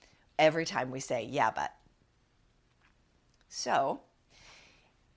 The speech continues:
if you haven't done some of that heavy lifting, then, then that's really your path forward. But I don't want you to use the lack of attraction as an excuse to not do those things. Well, yeah,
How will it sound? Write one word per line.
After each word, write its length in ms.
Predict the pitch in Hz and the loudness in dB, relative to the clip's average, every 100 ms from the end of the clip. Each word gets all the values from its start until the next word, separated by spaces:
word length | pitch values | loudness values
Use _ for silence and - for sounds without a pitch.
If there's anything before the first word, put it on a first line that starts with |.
| _ - | _ 2
if 260 | 233 285 | 4 2
you 140 | 220 202 | 0 -4
haven't 720 | 175 - 214 151 117 180 - - _ _ - | -4 0 0 0 -4 -6 -10 -14 _ _ -14
done 360 | 151 190 185 185 | -6 -2 0 -2
some 180 | - 165 | -4 0
of 40 | |
that 160 | 156 143 | 0 0
heavy 260 | 160 147 | -2 -4
lifting, 520 | 131 139 - - 98 135 | -4 -4 -6 -10 -8 -8
then, 180 | 202 - | -8 -6
then 260 | 175 196 | -4 -2
that's 340 | 190 208 - - | -2 -4 -4 -4
really 220 | 165 139 | -2 -2
your 260 | 135 143 135 | -2 -2 -4
path 300 | - 135 - | -6 -8 -10
forward. 500 | - 151 123 - - _ - - - - | -8 -6 -6 -10 -18 _ -20 -20 -20 -2
But 100 | 214 | 2
I 100 | 233 | 2
don't 220 | 214 262 | 2 0
want 240 | 277 262 220 | -2 -2 -2
you 80 | 196 | -2
to 80 | |
use 500 | 170 151 165 160 156 | -2 -2 0 0 -2
the 300 | - 151 143 - | -6 -4 -4 -2
lack 300 | 143 151 165 | 4 4 4
of 80 | 139 | -6
attraction 680 | 127 214 233 - 156 139 | -6 -2 -2 -2 -4 -4
as 200 | - 139 | -4 -4
an 60 | 151 | -6
excuse 560 | - - 233 196 - - - _ | -10 -10 -6 -6 -8 -16 -20 _
to 80 | 185 | -6
not 460 | 185 165 175 - 135 | -4 -2 -2 -4 -6
do 180 | 139 120 | -6 -4
those 300 | 107 104 - | -6 -6 -6
things. 480 | 110 - - - - _ _ _ _ _ | -8 -8 -12 -14 -16 _ _ _ _ _
Well, 140 | 147 175 | 0 4
yeah, 260 | 185 160 | 6 6